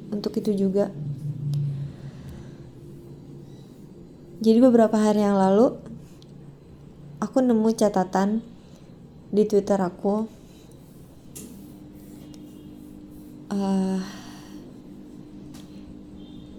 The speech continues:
ini, ini tuh kutipan dari terjemahan Al-Quran,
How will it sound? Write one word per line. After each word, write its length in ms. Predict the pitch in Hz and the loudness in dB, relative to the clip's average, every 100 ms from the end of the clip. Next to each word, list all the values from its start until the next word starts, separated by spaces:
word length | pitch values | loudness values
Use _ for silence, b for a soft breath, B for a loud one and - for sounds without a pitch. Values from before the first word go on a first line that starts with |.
| - - - - - - - - - - - - - - - | -16 -16 -16 -16 -16 -16 -16 -16 -16 -16 -16 -18 -18 -16 -4
ini, 340 | 208 196 185 190 - - | 0 2 0 -4 -14 2
ini 200 | 233 254 | 4 6
tuh 500 | 269 285 285 - - | 6 6 6 0 -4
kutipan 460 | - 233 233 233 220 | -2 0 4 4 6
dari 720 | 208 208 208 208 202 202 202 - - - | 6 6 6 8 8 6 2 -6 -12 0
terjemahan 800 | 214 196 208 202 208 202 196 196 | 2 4 6 4 2 0 0 0
Al-Quran, 640 | 202 196 - - 185 208 | 0 0 -2 0 0 0